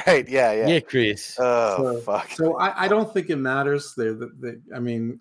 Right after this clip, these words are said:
Speaker 3: I, I think they should just get rid of all the women and stop pretending that they care about women's wrestling.
Speaker 2: Look, you're right. A-, and, and, and like you said earlier, Jeff, Serena Deeb and Hikaru Shida right now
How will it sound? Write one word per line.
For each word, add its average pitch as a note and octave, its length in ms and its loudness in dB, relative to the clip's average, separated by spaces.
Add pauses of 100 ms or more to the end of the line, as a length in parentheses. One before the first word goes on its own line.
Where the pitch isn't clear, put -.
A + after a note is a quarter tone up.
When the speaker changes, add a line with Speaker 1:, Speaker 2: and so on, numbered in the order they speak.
(120)
Speaker 3:
I, - 180 -12
I B2+ 40 -2
think B2+ 200 -2
they B2+ 100 0
should A#2+ 180 -10
just A#2+ 180 -8
get A#2 120 0
rid A2+ 220 -4
of A2+ 100 -4
all G3+ 180 4
the F3 80 0
women D3+ 300 0
and B2 100 -4
stop A#2+ 260 -4
pretending G2+ 400 -8
that F2+ 100 -12
they F#2 100 -12
care F#2 200 -18
about F2+ 180 -16
women's F2+ 280 -18
wrestling. D#2 320 -18 (1200)
Speaker 2:
Look, D#3 340 -2 (880)
you're F3 240 4
right. A2+ 340 4
A-, D3 40 -4
and, E3+ 400 -2
and, F3+ 400 -4
and F#3 220 -4
like F#3+ 160 0
you E3+ 60 -10
said D3+ 200 0
earlier, D3+ 280 4
Jeff, A#2+ 380 -2
Serena F3 380 -2
Deeb D3 400 0
and A2+ 280 -4
Hikaru C#3+ 400 -2
Shida A#2 540 -4 (320)
right D3 280 2
now B2+ 420 0